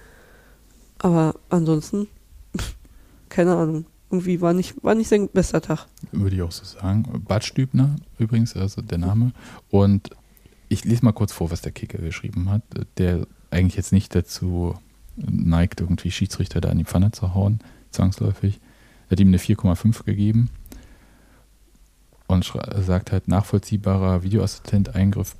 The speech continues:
Speaker 2: beim Duell zwischen Gosens und Engels, da sich kein klares Foul erkennen lässt. Bad Stübner hätte daher nach seinem Gang in die Review-Area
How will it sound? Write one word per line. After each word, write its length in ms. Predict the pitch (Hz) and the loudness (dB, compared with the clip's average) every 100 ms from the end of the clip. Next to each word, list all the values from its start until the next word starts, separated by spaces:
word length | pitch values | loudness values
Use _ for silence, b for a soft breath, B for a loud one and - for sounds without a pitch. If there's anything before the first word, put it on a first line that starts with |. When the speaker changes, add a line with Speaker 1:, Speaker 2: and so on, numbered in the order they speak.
| - | -6
Speaker 2:
beim 260 | 90 90 | -2 0
Duell 240 | 92 - 90 | 0 -2 -2
zwischen 280 | - 92 | -2 -2
Gosens 360 | 92 87 95 98 | 0 0 0 0
und 140 | 80 | 0
Engels, 340 | - 107 120 - | 4 6 4 2
da 140 | 92 | 0
sich 220 | 90 - - | 0 -2 -4
kein 220 | 92 98 | 2 2
klares 320 | - 90 87 | 2 0 0
Foul 200 | - 92 | 0 0
erkennen 400 | - - 104 117 | 0 4 6 6
lässt. 280 | 127 127 - B B | 4 2 -2 B B
Bad 200 | 92 95 | 0 0
Stübner 360 | - 104 101 95 | 2 0 4 4
hätte 420 | 85 95 107 98 - - | 2 2 2 2 0 0
daher 280 | 92 95 | 4 6
nach 180 | 92 90 | 4 2
seinem 260 | - 90 92 | 2 2 2
Gang 220 | 87 98 | 4 4
in 80 | 90 | 2
die 120 | 87 | 0
Review-Area 1300 | 80 104 101 95 - 92 95 - 92 98 101 98 | 0 2 2 2 2 2 2 2 2 2 4 2